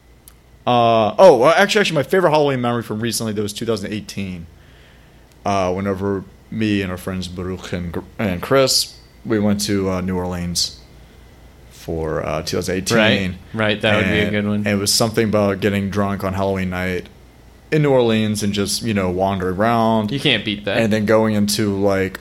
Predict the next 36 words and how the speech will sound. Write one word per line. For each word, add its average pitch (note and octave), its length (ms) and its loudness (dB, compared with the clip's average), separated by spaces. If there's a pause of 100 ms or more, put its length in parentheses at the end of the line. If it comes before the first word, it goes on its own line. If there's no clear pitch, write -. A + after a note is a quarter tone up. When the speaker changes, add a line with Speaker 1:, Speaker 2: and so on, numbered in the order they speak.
Speaker 1:
a A2 60 0
bar, F#2+ 640 2 (1800)
uh, F2+ 360 2
where F2+ 120 -4
they're F#2+ 80 -2
playing, G2+ 280 -2
like, F#2 160 -4
Depeche - 360 -4
Mode F2 400 -6
and F#2 160 -6
drunkenly F2+ 380 -6
dancing. E2+ 640 -6
Speaker 2:
Yeah, A#2+ 180 -2
thank C#3+ 260 -2
goodness C#3 300 0
Speaker 1:
And, A2 120 0
Speaker 2:
you A2 60 4
Speaker 1:
like, G#2+ 100 2
a G#2+ 40 2
Speaker 2:
guys G2+ 80 2
did A2+ 80 2
it A#2 40 4
Speaker 1:
vampire A#2+ 120 0
Speaker 2:
when A2 120 0
Speaker 1:
one. G#2 80 -2
Speaker 2:
you - 60 -8
did. B2+ 440 -2
Speaker 1:
Yeah, G#2+ 280 2 (160)
I F#2 120 -6
know. G2+ 260 2
Speaker 2:
With G#2+ 200 -4
Speaker 1:
Yeah. G#2+ 80 2
Speaker 2:
everything G#2+ 340 2
going G#2+ 260 0
on. A2 360 -2
Speaker 1:
Yeah. A#2 260 2